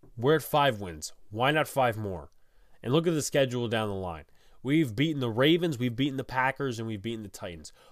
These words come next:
All solid teams. So there's no reason this team can't have nine, ten, eleven wins possibly.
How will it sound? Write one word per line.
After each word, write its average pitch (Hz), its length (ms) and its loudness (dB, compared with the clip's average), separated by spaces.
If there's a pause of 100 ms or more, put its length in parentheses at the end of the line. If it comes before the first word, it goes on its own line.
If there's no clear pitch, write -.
(160)
All 131 220 6
solid 123 460 4
teams. 87 460 -10 (760)
So 117 360 2
there's 117 180 0
no 151 160 4
reason 127 440 2
this 110 160 -6
team 127 280 -6
can't 131 260 -6
have 113 220 -4
nine, 107 420 -2
ten, 113 240 -8
eleven 95 380 -6
wins 95 200 -8
possibly. 78 580 -10